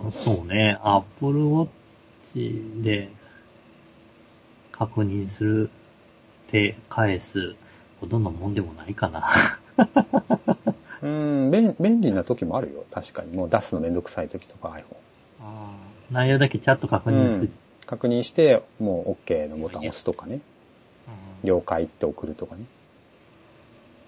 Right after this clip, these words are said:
Speaker 1: うん。
Speaker 2: そういうのはやる時ありますけど、まあ、いかんせんその頻度があまりにも低いんで、<laughs> あの、参考にならないかも。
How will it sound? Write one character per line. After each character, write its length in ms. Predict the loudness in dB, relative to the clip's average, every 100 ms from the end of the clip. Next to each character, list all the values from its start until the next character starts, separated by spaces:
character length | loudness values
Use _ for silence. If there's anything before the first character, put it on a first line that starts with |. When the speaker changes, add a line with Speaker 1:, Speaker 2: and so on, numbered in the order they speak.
| -20 -14
Speaker 1:
う 40 | -6
ん。 40 |
Speaker 2:
そ 80 | -4
う 40 |
い 20 |
う 20 | 0
の 80 |
は 60 | 2
や 100 | 2
る 80 | -2
時 260 | -6 -4
あ 40 | -4
り 80 | -4
ま 120 | -10
す 100 | -14
け 100 | -10
ど、 80 | -4
ま 140 | 0
あ、 40 | 0
い 60 |
か 160 | 2 0
ん 60 |
せ 120 | 0 -6
ん 60 |
そ 140 | -6 -6
の 120 | -4
頻 280 | 2 4 4
度 100 | 2
が 140 | 0
あ 40 |
ま 140 | 2 4
り 80 | 2
に 60 |
も 60 | -2
低 240 | 0 2
い 40 | 2
ん 100 | -2
で、 140 | -12 -16 -20 -20 -20 -14 0
<laughs> 120 | 6
あ 40 | 6 6
の、 400 | 0 0 -2 -4 -14 -18 _ -20 -14 -14 -14
参 260 | -2 0 4
考 160 | 6 6
に 60 |
な 80 | 4
ら 100 | 0
な 100 | -2
い 40 |
か 160 | -10
も。 60 | -18